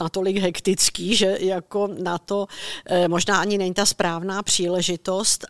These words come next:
ale, ehm, nepochybně to může znamenat, že třeba do nových, eh, nových měsíců,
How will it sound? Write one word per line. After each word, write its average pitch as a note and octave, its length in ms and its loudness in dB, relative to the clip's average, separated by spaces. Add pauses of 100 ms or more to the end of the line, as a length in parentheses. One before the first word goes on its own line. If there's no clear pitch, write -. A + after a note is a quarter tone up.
ale, G#3 400 2 (520)
ehm, F#3+ 480 -2 (340)
nepochybně B3+ 600 -2
to C4 220 0
může A3 380 2
znamenat, G#3 760 -2
že G3 500 0 (680)
třeba G3 400 -2
do F#3+ 380 0
nových, G3 560 -2
eh, F3+ 260 0
nových F#3+ 320 -2
měsíců, G#3 760 0